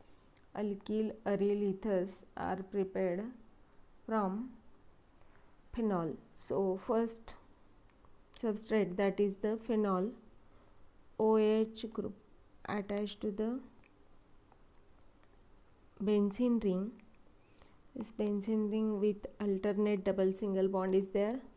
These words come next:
So this is phenol. When treated with base, that is N A O H. Now this N A O H breakdown,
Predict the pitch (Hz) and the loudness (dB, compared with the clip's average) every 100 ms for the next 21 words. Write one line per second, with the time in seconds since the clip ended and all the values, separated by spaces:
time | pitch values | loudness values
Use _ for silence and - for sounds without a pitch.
0 | - 202 185 196 202 196 - 214 202 180 | -8 -6 -4 -2 -2 -4 -2 0 2 2
1 | 185 - - - - - - - - 233 | -2 -6 -20 -20 -20 -20 -20 -20 -10 -2
2 | 247 254 247 233 208 196 196 190 202 196 | 2 2 2 2 0 2 2 2 2 2
3 | - - 240 - - - - - - - | 0 -4 -6 -8 -20 -20 -20 -20 -20 -20
4 | - - - - - - - - 226 214 | -20 -20 -20 -20 -20 -20 -20 -14 -2 4
5 | 202 190 190 - - - 214 202 214 214 | 6 4 0 -12 -18 -10 -6 -2 -2 -4
6 | - - 208 190 185 190 180 165 - - | -6 -6 -2 2 2 4 2 0 -4 -10
7 | - - - - - - - - 214 214 | -18 -20 -20 -20 -20 -20 -20 -8 -4 -2
8 | 208 220 220 - 208 214 220 220 220 214 | 0 0 -2 -4 -2 0 2 2 0 -2
9 | 202 202 185 208 214 | 0 0 0 -2 -2